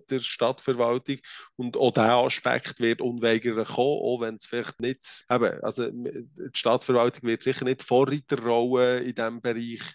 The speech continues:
einnehmen, aber, ähm, so ein Mitteladopter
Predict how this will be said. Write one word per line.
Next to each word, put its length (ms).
einnehmen, 520
aber, 360
ähm, 220
so 160
ein 260
Mitteladopter 1300